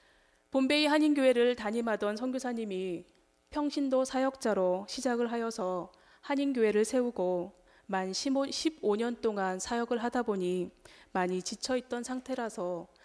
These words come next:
안식년을 갖기로 하고 저를 불러주셨던 것입니다. 이천삼 년 팔월 이 일에 인도에 도착하여 열흘가량의 인수인계를 마치고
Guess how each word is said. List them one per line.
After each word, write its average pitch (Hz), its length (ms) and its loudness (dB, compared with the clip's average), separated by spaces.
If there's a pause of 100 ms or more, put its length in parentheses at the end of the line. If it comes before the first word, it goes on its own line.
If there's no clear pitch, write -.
(180)
안식년을 196 600 -4
갖기로 226 440 -4
하고 190 480 -4 (200)
저를 190 340 -6
불러주셨던 202 680 -4
것입니다. 185 640 -6 (3000)
이천삼 285 500 2
년 269 220 4
팔월 285 340 6
이 214 200 2
일에 196 500 2 (420)
인도에 220 380 0
도착하여 202 800 -4 (180)
열흘가량의 233 840 2
인수인계를 233 640 2
마치고 185 800 -2